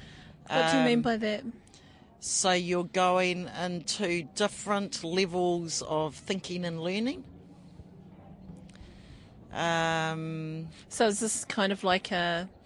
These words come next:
Speaker 1: an enhanced awareness?
Speaker 2: Yes.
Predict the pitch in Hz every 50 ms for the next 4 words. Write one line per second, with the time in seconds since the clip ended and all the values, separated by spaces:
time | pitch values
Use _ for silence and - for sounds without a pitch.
0 | - - - - - - - - - 202 185 185 - - 180 185 185 180 - -
1 | 208 190 185 185 185 185 170 143 - - - - - - - - - - - -
2 | - - - - 190 175 170 190 190 190 180 160 147 160 - - - - - -
3 | - - - - - - - - - - 202 214 160 - - - - -